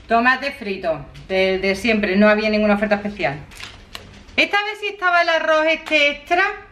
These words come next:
categoría Río, no sé si estaba la segunda unidad más barata, así que he cogido dos de estos en vez del básico de siempre.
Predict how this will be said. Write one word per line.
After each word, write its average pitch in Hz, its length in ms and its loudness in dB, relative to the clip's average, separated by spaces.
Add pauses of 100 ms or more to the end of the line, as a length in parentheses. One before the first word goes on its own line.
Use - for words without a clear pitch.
(1400)
categoría 214 540 2
Río, 262 260 -4
no 254 120 -6
sé 262 120 -12
si 294 120 -4
estaba 302 300 2
la 294 80 -2
segunda 277 320 -6
unidad 269 180 0
más 262 160 0
barata, 214 260 0
así 226 160 -8
que 269 80 -14
he 254 40 -16
cogido 277 380 0
dos 254 200 2
de 240 160 4
estos 233 220 0
en 214 80 0
vez 214 160 0
del 233 160 -4
básico 226 400 -2
de 214 100 -4
siempre. 151 600 -8